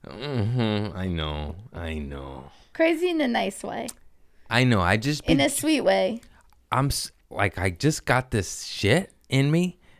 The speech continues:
Speaker 1: where I'll be driving and, like, I'm sober, have nothing wrong or illegal on me, and I'll see the police, I'll be like, "Fuck you."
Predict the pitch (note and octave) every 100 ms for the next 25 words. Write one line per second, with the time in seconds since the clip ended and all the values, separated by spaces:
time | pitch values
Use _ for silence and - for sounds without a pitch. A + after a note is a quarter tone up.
0 | - G2 F#2 F#2 F2 _ _ - _ -
1 | F#2 F#2+ E2 E2+ F2 G#2 B2+ C#3+ C3 -
2 | - G2+ G2 F2 E2 - - - - -
3 | _ - A2 D3+ F#3 E3+ E3 - - A#2+
4 | C3+ D#3 F#3+ G3+ G3 _ _ - F2+ E2
5 | - F#2 G#2 C#3 - E3+ C3 A#2+ B2+ B2
6 | G#2 F#2 G2 B2 C3+ A#2+ B2 B2+ G2+ F2
7 | - A#2 G#2+ F2+ - A2 G#2+ A2+ B2 A2
8 | F#2+ F2 D2 - - - - F2 C2+